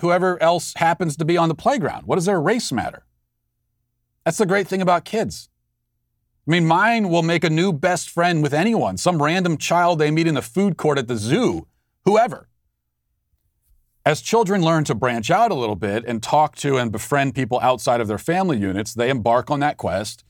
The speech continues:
without baggage. They don't have all this baggage. They just go out there and kids are kids and, and, uh, and, and all of that.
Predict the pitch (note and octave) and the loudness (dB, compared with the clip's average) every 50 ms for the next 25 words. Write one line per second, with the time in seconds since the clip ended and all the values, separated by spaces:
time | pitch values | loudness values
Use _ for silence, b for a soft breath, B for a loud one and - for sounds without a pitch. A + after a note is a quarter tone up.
0 | _ _ _ _ _ _ _ _ G#2+ A2 G#2 C#3 C3 C#3 C#3 - _ - G2+ - | _ _ _ _ _ _ _ _ -4 0 2 4 4 4 2 0 _ -14 -20 -18
1 | _ - - B2 B2+ B2+ A#2 - A2+ A2 - - G#2+ C3+ E3 D3+ C#3+ F3 E3+ D#3+ | _ -2 0 2 2 2 0 -4 -8 -10 -8 -4 -2 0 0 0 0 0 2 2
2 | D#3+ D#3+ D#3+ D3 C3 - - - - - - C3 C#3 C3+ B2 G2+ C2+ D2 D2+ F2+ | 2 2 2 0 -2 -6 -10 -14 -6 -2 0 2 2 2 0 -2 -6 -8 -4 -2
3 | B2+ D3 C#3+ D#3 D#3 - - _ - D3+ D#3 D3 C#3+ D3 C#3 A#2 C#3+ C3+ C3 C3 | -2 0 0 -2 -4 -6 -4 _ 0 2 4 4 4 2 0 -2 -2 -2 0 2
4 | C3 B2+ A2+ G#2+ G#2 G2+ F2+ - - D#3 C#3+ B2 D3 C3+ - - C#3 B2+ A#2+ A#2+ | 2 2 0 0 -2 -4 -4 -2 -2 -2 0 0 0 -2 0 0 0 0 0 0
5 | A#2+ A2 G#2 F#2 G#2 G#2 G2 F#2+ F#2 D2+ G#2 G#2 G2 G2 G2 G2 G2+ G2+ G2+ G2 | 0 -2 -4 -4 -4 -4 -4 -4 -6 -4 -4 -4 -2 -2 -2 -2 -2 0 0 0
6 | G2+ - A2+ A2 A2+ - A2+ A#2+ A2+ A2+ A#2 A2+ A2 G#2+ G2 - - | -2 -2 -2 -4 -4 -4 -2 0 0 2 2 2 0 -2 -4 -6 -10